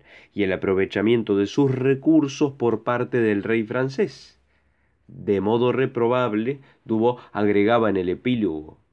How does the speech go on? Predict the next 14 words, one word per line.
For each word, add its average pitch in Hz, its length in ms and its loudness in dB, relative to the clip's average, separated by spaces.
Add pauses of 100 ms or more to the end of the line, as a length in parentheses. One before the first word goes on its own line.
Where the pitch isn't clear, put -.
de 87 180 -10
su 107 220 -10
tratado 110 580 -2 (640)
que 104 140 -8
sería 113 440 -4
conveniente 110 760 -4 (320)
neutralizar 110 1040 -2
por 98 260 -6
completo 104 500 -4
la 87 140 -4
orden 104 360 -2
de 85 100 -6
los 87 160 -12
templarios 131 680 -4